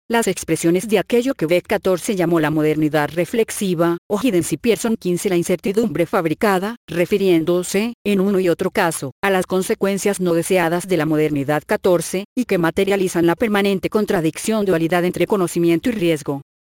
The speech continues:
Es decir, a medida que crece el conocimiento, el riesgo lo hace de la mano de él, como respuesta a las nuevas condiciones,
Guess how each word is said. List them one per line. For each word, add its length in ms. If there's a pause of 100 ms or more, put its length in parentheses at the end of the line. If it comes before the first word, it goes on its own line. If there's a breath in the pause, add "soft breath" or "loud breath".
(140)
Es 100
decir, 440 (120)
a 120
medida 400
que 140
crece 300
el 80
conocimiento, 840 (100)
el 140
riesgo 380
lo 100
hace 220
de 100
la 100
mano 240
de 260
él, 100 (120)
como 240
respuesta 600
a 40
las 140
nuevas 320
condiciones, 760